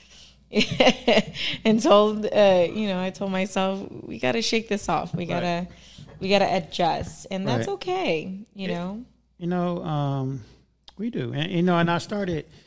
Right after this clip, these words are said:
Speaker 2: last night I actually started reading this book again, 'cause I read it before, 'cause you gave it to me before, right? But when I sta-,
Speaker 1: Mm-hmm.
Speaker 2: started doing this class, they gave us our own copy, which I was really extremely excited about.
Speaker 1: Yeah.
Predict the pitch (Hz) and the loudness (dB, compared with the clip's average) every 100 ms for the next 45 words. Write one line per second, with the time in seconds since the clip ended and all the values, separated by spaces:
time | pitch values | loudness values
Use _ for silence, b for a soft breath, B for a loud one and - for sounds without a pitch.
0 | B B B - 175 202 - 175 156 139 | B B B 0 4 4 2 2 2 2
1 | 131 131 - 123 - 135 127 117 117 131 | 0 -2 -6 -8 -2 0 0 -2 -2 0
2 | 123 117 107 113 113 117 117 113 131 151 | 2 2 0 -2 -2 -2 -2 0 0 2
3 | 170 113 104 127 110 107 107 113 110 110 | 2 0 -4 -6 -6 -6 -10 -10 -10 -10
4 | - 107 107 110 120 113 120 117 117 127 | -10 -10 -8 -6 -4 -4 -4 -4 -4 -2
5 | 180 127 139 127 113 117 113 - 127 120 | -2 -2 0 0 0 -2 -4 -6 -4 -2
6 | 110 - 110 123 113 113 113 - 151 165 | -4 -6 -6 -4 -6 -6 -8 -6 -2 -2
7 | 117 117 107 113 - - 117 - 120 113 | -2 -6 -8 -10 -12 -12 -10 -10 -8 -10
8 | - - - - - 135 123 107 - - | -12 -16 -14 -12 -6 -4 -4 -6 -12 -12
9 | - - - - 262 | -12 -14 -14 -12 -10